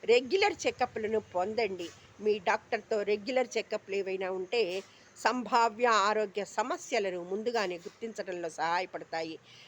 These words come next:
మీ బ్లడ్ షుగర్ లెవెల్స్ మరియు ఇతర ముఖ్యమైన హెల్త్ కండిషన్స్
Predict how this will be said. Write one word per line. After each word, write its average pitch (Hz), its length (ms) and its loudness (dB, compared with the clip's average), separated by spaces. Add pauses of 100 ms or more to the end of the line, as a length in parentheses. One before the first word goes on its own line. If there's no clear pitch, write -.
(100)
మీ 226 260 4
బ్లడ్ 262 400 2 (140)
షుగర్ 226 360 4
లెవెల్స్ 214 640 2
మరియు 202 280 -4
ఇతర 202 360 2
ముఖ్యమైన 226 520 -2
హెల్త్ 339 540 0
కండిషన్స్ 196 800 -6